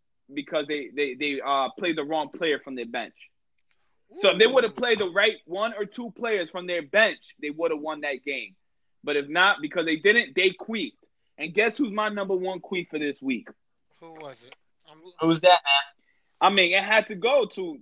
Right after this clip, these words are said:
Speaker 1: to, to the closest game of the week, which
Speaker 2: It had
Speaker 1: was
Speaker 2: to be
Speaker 1: against
Speaker 2: Team Up, right? Team Annie Up?
Speaker 1: Team, Team Annie Up got, got
Speaker 2: Okay.
Speaker 1: queefed. Team Annie Up definitely queefed this past week. Let me tell you about their score, right?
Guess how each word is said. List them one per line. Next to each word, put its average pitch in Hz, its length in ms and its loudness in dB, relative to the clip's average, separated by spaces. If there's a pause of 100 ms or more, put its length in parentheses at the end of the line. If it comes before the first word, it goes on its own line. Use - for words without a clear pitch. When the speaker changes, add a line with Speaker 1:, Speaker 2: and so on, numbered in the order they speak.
Speaker 1:
to, 170 160 -6
to 190 140 -4
the 156 80 -4
closest 190 500 -4
game 214 240 0
of 185 80 0
the 160 80 2
week, 262 420 2 (300)
which 180 160 4
Speaker 2:
It - 20 2
had 196 120 4
Speaker 1:
was - 60 6
Speaker 2:
to - 40 -4
be 214 160 0
Speaker 1:
against 196 300 4
Speaker 2:
Team 208 60 -10
Up, 214 200 2 (280)
right? 180 280 -4
Team 202 280 -10
Annie 196 300 0
Up? 220 160 -2
Speaker 1:
Team, 196 480 6
Team 196 280 4
Annie 226 320 2
Up 262 220 4
got, 160 360 0
got 147 200 -2
Speaker 2:
Okay. - 60 -18 (100)
Speaker 1:
queefed. 226 320 -4 (440)
Team 214 160 -8
Annie 233 200 -4
Up 185 200 -2
definitely 202 360 0
queefed 220 280 -8
this 185 160 -4
past 180 400 0
week. 180 220 2 (500)
Let 170 100 -2
me 220 100 -2
tell 226 200 4
you 220 80 4
about 208 260 4
their 185 120 2
score, 147 360 0
right? 160 280 2